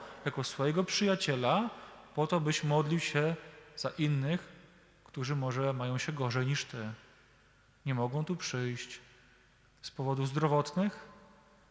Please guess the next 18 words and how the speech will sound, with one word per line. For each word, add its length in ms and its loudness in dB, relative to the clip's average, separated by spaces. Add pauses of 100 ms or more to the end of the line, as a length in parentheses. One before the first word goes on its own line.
(320)
albo 280 0
z 60 -6
powodów 340 -2
duchowych, 600 2 (1800)
bo 220 4
ich 120 0
tam 180 0
trochę 220 0
diabeł 380 2
trzyma 480 -2 (1120)
i 260 -2
nie 220 -2
potrafią 600 0
znaleźć 380 0
swojej 240 -4
drogi 260 -4
do 100 -6
Kościoła. 520 -8